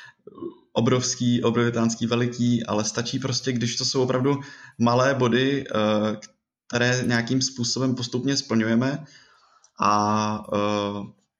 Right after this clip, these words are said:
to nás táhne k tomu něčemu našemu. A mnohdy ten cíl ani nemusí být známý, tak potom v tom případě si myslím, že, eh, že je určitě fajn zkusit udělat krok do neznáma a kdyby se cokoliv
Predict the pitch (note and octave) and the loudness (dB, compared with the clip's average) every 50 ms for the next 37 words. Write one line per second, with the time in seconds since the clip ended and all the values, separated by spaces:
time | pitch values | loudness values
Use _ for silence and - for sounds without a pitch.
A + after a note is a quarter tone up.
0 | _ _ - - _ _ _ _ _ _ - - A#2+ A#2+ A#2+ A#2+ A#2+ A#2+ - A#2+ | _ _ -20 -20 _ _ _ _ _ _ -2 0 2 2 4 2 0 0 0 0
1 | A#2+ A#2+ A#2+ B2 B2 B2 - A#2+ A#2+ B2+ B2+ B2 A#2+ A2 A2+ A#2 A#2 A2+ A2+ - | 2 2 2 2 0 0 0 0 2 2 2 0 0 0 2 2 2 2 2 2
2 | C3 A#2+ A#2+ A#2+ A2+ A2+ A2+ - A#2+ G#2+ G2 F#2 F2+ F#2 - - G#2 G#2 G#2 G#2+ | 2 2 4 4 2 2 0 -2 -2 0 0 -2 -4 -6 -4 -2 0 2 2 4
3 | A2 A#2 A#2+ A#2 B2 C3+ C#3 C#3 C#3 C#3 - C#3+ C3 C3+ C#3 C3+ C3 C3 - D3 | 4 4 4 2 2 0 0 0 0 0 0 0 0 0 2 0 0 0 0 -2
4 | C#3 D3 C3+ B2+ A#2+ A2 G#2 G2+ G2+ G#2 A2+ B2+ - - - - - - - _ | -2 -2 0 0 2 2 2 0 0 0 -2 -2 -4 -8 -14 -20 -20 -20 -20 _
5 | - - A#2+ - - - - A#2+ B2 C#3+ D3+ D3+ D3+ D3+ - - C3+ C3 B2 - | -16 -16 -16 -16 -12 -8 -4 0 0 2 2 2 2 0 -2 -2 -2 -2 -2 -4
6 | A#2 A2+ B2 A#2+ B2 A#2+ A#2+ - B2+ A#2+ A#2+ - C3 C3 B2+ A#2+ B2 B2 B2 A#2+ | -4 -2 0 0 0 0 -2 0 -2 -2 -2 0 0 0 0 2 2 2 2 4
7 | A#2+ B2 A#2+ A#2+ - - A2 G#2 G#2 G#2 G#2 G#2 G#2 G#2 - _ _ - _ _ | 4 2 2 0 -2 -2 -2 -2 -2 -2 -4 -4 -6 -8 -10 _ _ -20 _ _
8 | _ _ _ _ _ _ _ _ - A2 A2+ A#2+ B2 G2 A2+ - - - B2 C#3 | _ _ _ _ _ _ _ _ -4 0 2 2 4 2 2 2 0 0 0 0
9 | A#2+ - A#2 A#2+ B2 A#2 - - A2 - - - A2+ A2 A2+ A2 A2+ A2 - - | 0 0 2 2 2 2 0 -2 -4 -6 -2 0 0 2 2 2 2 0 -4 -10
10 | - - - - - C3 A2+ A2 G#2+ G#2+ G#2+ G#2 A2 A2 A2 A2 A#2 A#2 A2+ - | -14 -12 -6 -2 0 0 2 2 2 2 2 2 2 2 4 4 2 2 2 0
11 | - G2+ G2+ G2+ G2+ G2 G2 G2 G2 - - A2 G#2+ A#2 A2+ - A#2+ - A#2 A2+ | 0 0 0 0 0 0 -2 -4 -6 -8 -4 0 0 2 2 0 0 0 0 0
12 | - B2 A2 A#2 A2+ - - - | 0 0 0 -2 -2 -6 -12 -20